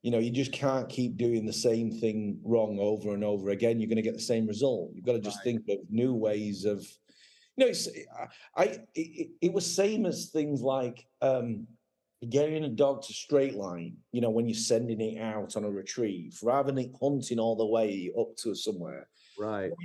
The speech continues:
Speaker 1: used to, I used to get, like, a barrier. I used to make some fences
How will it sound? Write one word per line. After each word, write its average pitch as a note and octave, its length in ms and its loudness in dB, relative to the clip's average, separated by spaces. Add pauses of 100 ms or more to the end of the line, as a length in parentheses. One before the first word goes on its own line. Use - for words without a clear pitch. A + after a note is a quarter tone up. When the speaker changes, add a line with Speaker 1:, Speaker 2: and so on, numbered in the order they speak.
Speaker 1:
used - 200 -20
to, C#3+ 180 -2
I C#3+ 40 6
used E3 220 0
to D3 60 2
get, C3 400 2
like, B2+ 240 2
a A2+ 40 4
barrier. D3 420 2
I - 40 2
used D#3+ 160 -4
to E3+ 60 0
make C#3+ 240 -2
some A#2+ 180 -4
fences A2+ 880 0